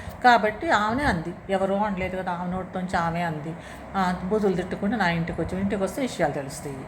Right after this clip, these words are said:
ఇంకా ఇప్పుడు నాకు మంచిగా తిడతారు, నాకు అడ్వర్టైజ్‌మెంట్ అయితేనే ఉంది. అడ్వర్టైజ్‌మెంట్ స్టార్ట్ అయింది నా అడ్వర్టైజ్‌మెంట్. So అడ్వర్టైజ్‌మెంట్ అవుతుంది కదా, కానివ్వండి, నాకు కూడా చూడండి వందలు వ్యూస్ అప్పుడే వచ్చాయి. నాకు ఈ,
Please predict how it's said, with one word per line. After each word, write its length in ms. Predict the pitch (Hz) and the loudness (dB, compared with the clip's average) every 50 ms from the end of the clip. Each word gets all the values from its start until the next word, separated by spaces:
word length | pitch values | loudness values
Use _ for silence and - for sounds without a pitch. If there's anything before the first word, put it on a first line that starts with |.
| - - - - - - - 233 226 | -12 -14 -14 -14 -12 -6 -2 2 2
ఇంకా 180 | 220 214 214 | 4 6 6
ఇప్పుడు 360 | 208 208 208 208 202 - 240 262 | 6 4 4 0 -2 -2 0 2
నాకు 300 | 240 185 190 - - 214 | 2 2 2 2 0 2
మంచిగా 380 | 196 190 185 180 - 202 196 | 2 2 2 2 0 0 2
తిడతారు, 380 | - 190 175 175 - 202 202 208 | 2 0 0 2 2 2 2 2
నాకు 180 | 202 170 - | 2 2 2
అడ్వర్టైజ్‌మెంట్ 480 | 175 175 180 196 208 202 202 202 196 190 | 2 2 2 0 0 0 0 0 2 2
అయితేనే 300 | 175 175 185 190 196 196 | 2 2 2 2 4 4
ఉంది. 260 | 190 180 175 180 220 269 - - - - - - | 4 4 2 0 -2 -4 -6 -8 -12 -14 -12 -8
అడ్వర్టైజ్‌మెంట్ 500 | - 214 240 269 247 233 240 226 220 208 | -6 -2 2 4 4 4 4 2 0 0
స్టార్ట్ 360 | - - - 196 220 - - 262 | -2 2 6 6 6 8 8 6
అయింది 180 | 226 175 151 | 4 4 2
నా 120 | 143 170 170 | 0 2 0
అడ్వర్టైజ్‌మెంట్. 600 | 170 170 196 190 208 180 - 170 165 156 - - - - - - - - - - - - - | 0 0 0 0 0 0 -2 -2 -6 -6 -6 -8 -12 -14 -14 -16 -16 -16 -16 -16 -12 -2 2
So 80 | 226 | 4
అడ్వర్టైజ్‌మెంట్ 580 | 190 165 - 196 190 214 202 202 208 208 202 202 | 4 4 2 0 -2 -2 -2 -2 -2 -2 0 0
అవుతుంది 280 | 190 190 196 208 214 208 | 0 0 0 -2 -2 -2
కదా, 220 | 240 247 285 294 277 - - - | -2 -2 -2 -4 -4 -8 -6 -2
కానివ్వండి, 580 | 180 170 170 170 175 170 165 170 175 185 202 247 - - - - - - | 0 2 2 2 2 0 0 0 -2 -2 -4 -6 -8 -10 -14 -14 -10 -6
నాకు 260 | 170 160 156 165 165 202 | -2 0 0 0 0 0
కూడా 180 | 208 202 196 196 - | 0 0 0 0 0
చూడండి 260 | 202 208 226 233 285 | 2 2 2 2 0
వందలు 600 | 262 202 180 175 165 175 175 175 - - - - - - - - - - - | 0 0 0 2 4 2 2 2 0 -6 -12 -14 -14 -14 -14 -14 -10 -6 -2
వ్యూస్ 280 | 196 247 320 339 339 392 | 0 2 2 4 6 4
అప్పుడే 280 | 392 - - - 359 | 4 4 4 2 2
వచ్చాయి. 320 | 370 349 - - - 247 214 | 2 2 2 0 -2 -2 0
నాకు 260 | 220 226 226 226 226 | 0 0 -2 -2 -4
ఈ, 480 | 214 214 214 226 226 233 233 226 226 | -6 -4 -2 0 0 0 0 0 -2